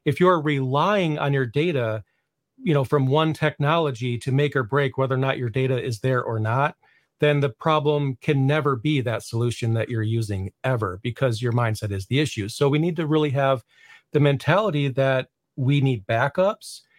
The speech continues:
We need a data recovery plan or, you know, disaster prevention plan. Even home lab people, we need that too, because we don't wanna lose our,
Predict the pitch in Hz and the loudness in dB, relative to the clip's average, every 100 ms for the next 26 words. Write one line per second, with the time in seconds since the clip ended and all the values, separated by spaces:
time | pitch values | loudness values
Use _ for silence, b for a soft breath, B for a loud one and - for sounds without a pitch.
0 | b b - 151 151 147 143 135 117 131 | b b 0 4 4 4 2 0 0 0
1 | 135 135 120 117 - 147 147 147 143 147 | 0 0 -2 -4 0 0 2 -2 -2 -2
2 | 143 143 135 127 120 117 - 123 120 113 | 0 0 0 0 -2 -6 -4 -2 -2 -4
3 | 120 127 127 - 127 120 110 120 120 151 | -2 0 -2 -2 -2 -2 -2 -2 2 2
4 | - 143 131 139 135 131 131 127 110 139 | 2 -2 -2 -2 0 0 0 0 2 2
5 | 139 131 - 127 123 113 131 143 131 127 | 2 0 -2 -4 -2 -2 0 0 0 -2
6 | - 190 165 113 113 113 131 143 143 139 | -2 -4 -2 -2 -4 0 0 2 2 2
7 | 131 147 135 123 | 2 2 2 0